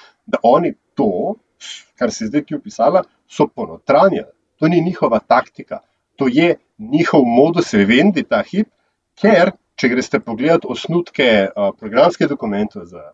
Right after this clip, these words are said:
za S D S-ov kongres, tam noter je vsaj petdeset posto Levice. Oni na ta način ne, mogoče se strinjam s to tezo, da hoče mogoče ošibiti tudi, eh, eh, sre-, levo in desno sredino,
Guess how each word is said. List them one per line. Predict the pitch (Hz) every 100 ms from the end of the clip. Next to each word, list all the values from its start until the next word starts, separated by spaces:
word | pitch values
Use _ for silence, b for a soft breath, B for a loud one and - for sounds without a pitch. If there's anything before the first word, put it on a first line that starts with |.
| _
za | 98 92 85 85
S | 120 123
D | 110 110
S-ov | - 135
kongres, | - - 160 - - _ _ _ _ _ _ _ _ _ _ -
tam | 233
noter | 196 175 - 156 - _ _ _ _ _ -
je | 95
vsaj | - 175 190
petdeset | 170 143 - -
posto | 120 110 - 120 - _
Levice. | 123 120 110 120 - - _
Oni | 110 104 131 220
na | -
ta | - 196
način | 220 185 - 127 131
ne, | - 120 196
mogoče | - 117 143 220 -
se | - 127
strinjam | - 208 202 127
s |
to | 180
tezo, | - 143 139 143
da | 131 117 B B _
hoče | - 156 - 151
mogoče | 120 127 143
ošibiti | 139 - 110 131 -
tudi, | - 127 -
eh, | 123
eh, | 113 113 104 90
sre-, | - 113 120 110 101 - 104
levo | 107 104 107 123
in | 104 92
desno | 98 - -
sredino, | - 98 113 107